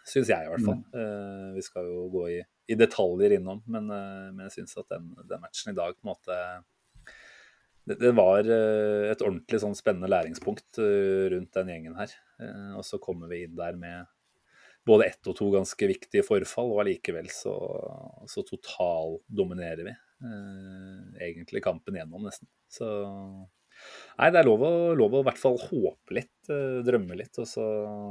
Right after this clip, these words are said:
Speaker 1: så skal ikke hverken du eller jeg vekke noen før mot slutten av sesongen, vi.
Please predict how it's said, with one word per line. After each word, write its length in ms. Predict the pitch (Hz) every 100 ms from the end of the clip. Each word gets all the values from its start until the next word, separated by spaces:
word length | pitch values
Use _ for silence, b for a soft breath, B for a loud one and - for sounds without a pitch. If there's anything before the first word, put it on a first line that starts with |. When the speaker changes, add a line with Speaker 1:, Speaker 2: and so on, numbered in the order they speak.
| 101 101 _ _
Speaker 1:
så 160 | -
skal 200 | 123 104
ikke 180 | - 101 98 98 98 98
hverken 280 | 110 101 104
du 80 | 95
eller 140 | 92 104
jeg 200 | 95 95
vekke 200 | - 95
noen 160 | 90 92
før 200 | 92 90
mot 80 | 90
slutten 240 | - 90 110
av 80 |
sesongen, 320 | 98 95 98
vi. 100 | 120